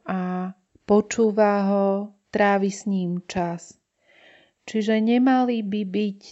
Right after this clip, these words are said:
tresty a zákazy nejakým jediným spôsobom interakcie medzi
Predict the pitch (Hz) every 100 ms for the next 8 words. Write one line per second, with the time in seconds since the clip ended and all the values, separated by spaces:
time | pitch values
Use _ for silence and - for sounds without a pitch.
0 | _ 196 190 190 - - 220 220 226 214
1 | - 196 190 202 196 196 - 202 196 196
2 | 196 196 190 190 196 202 196 208 220 240
3 | 220 208 196 - 190 185 190 202 185 190
4 | 185 - 190 185 202 190 185 185 - -
5 | 190 185 185 185 180 190 190 185